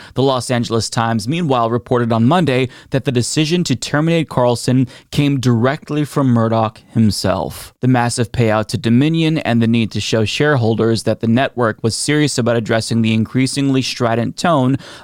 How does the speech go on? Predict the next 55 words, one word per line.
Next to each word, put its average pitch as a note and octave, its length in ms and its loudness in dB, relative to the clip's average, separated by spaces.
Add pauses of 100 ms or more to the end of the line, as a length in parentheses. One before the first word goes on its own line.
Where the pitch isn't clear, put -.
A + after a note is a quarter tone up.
of D#3+ 140 0
its D#3+ 120 -2
programming A#2+ 680 0
may A2+ 160 2
have A2 260 -2
only C3 300 0
played A#2 440 -2
a - 80 -4
part D#3+ 560 -2 (280)
in D#3 160 0
Carlson's A#2+ 640 0
demise. G2+ 880 -2 (240)
Yeah, A#2+ 280 -2 (160)
so C3 260 0
we C3+ 260 0
just, B2+ 360 -4 (200)
we C3+ 120 -4
don't B2+ 100 0
know. B2+ 380 -2
We C#3+ 120 -6
don't A#2+ 120 -2
know B2+ 80 0
why B2 160 0
he B2+ 80 0
was B2 180 0
let B2 160 -2
go. D#3+ 280 0
All B2 160 2
we B2 60 2
can B2 140 0
do A2+ 80 2
is A2+ 100 0
speculate. C3+ 540 -2 (320)
But D3 100 0
I D#3+ 60 0
will F3 140 0
say C3+ 180 -2
this. G2+ 340 -4 (300)
It D#3 100 0
is C#3+ 200 0
very C3+ 240 2
likely C3 320 0
the A2+ 100 2
case, A2+ 460 0
unfortunately, B2 580 0
that A2 220 -2
we A2 60 -2
have G#2 180 2
not A2 260 0
seen A2+ 160 -4
the G2 80 -4
last G2+ 300 -4
of G#2+ 100 -8
Tucker G#2 240 -8
Carlson. C#3+ 640 -2